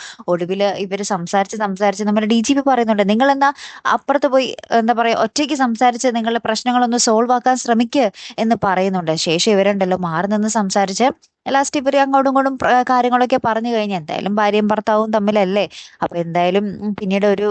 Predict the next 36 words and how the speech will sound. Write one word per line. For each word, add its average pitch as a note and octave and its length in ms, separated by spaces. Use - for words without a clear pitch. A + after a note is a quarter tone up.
ഒരു G3+ 240
പോയിന്റിൽ G#3 460
എത്തുമ്പോൾ G#3 480
അവർ G3+ 240
ഗൗരി F#3+ 320
മോൾക്ക് G#3 320
വേണ്ടി G#3 220
നമ്മുടെ G3+ 260
നന്ദയുടെ G3 420
മനസ്സും G3 400
ഒന്ന് A3 200
പതുക്കെ G#3+ 360
മാറുന്നുണ്ട്. G3+ 580
അവളും F3+ 300
ഇത്രയും G3+ 260
നാൾ G3+ 180
അച്ഛനെ G3 320
അന്വേഷിച്ചല്ലേ G3 480
നടന്നിരുന്നത്. F#3 580
അവളോട് A#3 480
താൻ A3+ 200
ചെയ്യുന്ന A3+ 260
ഒരു A3+ 160
വലിയ G#3+ 300
ക്രൂരതയായി G#3+ 720
പോവും. G#3 240
വീണ്ടും A#3+ 380
ഗൗതമിൽ A3 420
നിന്ന് A3+ 160
നമ്മുടെ G3+ 260
ഗൗരിമോളെ G3+ 440
പിടിച്ചു G#3+ 300
മാറ്റുമ്പോൾ F3+ 500
അല്ലേ, F#3+ 180
ഗൗരിമോൾക്ക് F#3+ 500
അതെങ്ങനെ, F#3+ 440